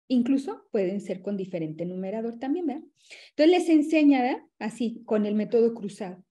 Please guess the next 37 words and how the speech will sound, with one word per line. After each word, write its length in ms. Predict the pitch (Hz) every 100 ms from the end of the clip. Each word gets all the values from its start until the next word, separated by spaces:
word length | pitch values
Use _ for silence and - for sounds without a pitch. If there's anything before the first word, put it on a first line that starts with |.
| _ -
¿sí? 200 | 240 -
Ah, 160 | 302 339
este 280 | 320 320 339
por 200 | 302 277
este, 280 | 320 - 349
acá, 300 | 320 190 170 _ _ _
ta, 200 | 240 233
ta, 160 | 208 208
ta, 200 | 349 403
ta, 140 | 214 202
ta, 160 | 208
ta. 180 | 214 - -
Ujú, 340 | 208 220 415 - -
muy 200 | 240 214
bien. 340 | 170 165 - _ _ _ -
Y 140 | 262
lo 200 | 262 277
hace, 380 | 453 - - _ _ _ _
¿sí? 220 | 262 320 - - _ -
Pero 280 | 269 277
luego 560 | 285 349 403 311 311 -
el 200 | 277 285
profesor 500 | 277 285 277 277 269
se 120 | 277 320
queda 220 | 302 294
preocupado, 640 | 285 277 226 - 214 233
¿verdad? 160 | 226 214
Dice, 280 | 208 196 - _ _ _ -
"Mm, 460 | 180 165 202 196
como 240 | 196 220 208
que 120 | 247
yo 180 | 247 240
quiero 300 | 302 277 277
que 100 | 269
entiendan 540 | 226 226 208 208 226
más, 240 | 185 180
¿no? 100 | -